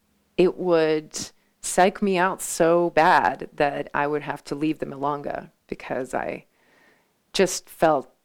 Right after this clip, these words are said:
terrible about myself. And at the same time, there was always this, like, looking at women from the corner of my eye and wondering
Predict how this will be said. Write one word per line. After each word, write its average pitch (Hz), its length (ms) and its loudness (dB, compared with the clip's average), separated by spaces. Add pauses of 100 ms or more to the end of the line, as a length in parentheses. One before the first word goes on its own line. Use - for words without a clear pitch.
(140)
terrible 147 420 0
about - 200 -6
myself. - 580 -6 (1080)
And 165 500 -2 (500)
at - 80 -10
the - 60 -10
same 277 240 4
time, 185 460 4
there 160 100 2
was 165 120 0
always 165 280 2
this, - 240 -8
like, 123 320 -8
looking 170 560 -2
at - 120 -6
women 156 260 -6
from 147 160 -16
the 143 80 -12
corner 151 300 -10
of 135 100 -14
my 143 220 -8
eye 147 480 0 (120)
and 139 160 -10 (640)
wondering 156 1080 0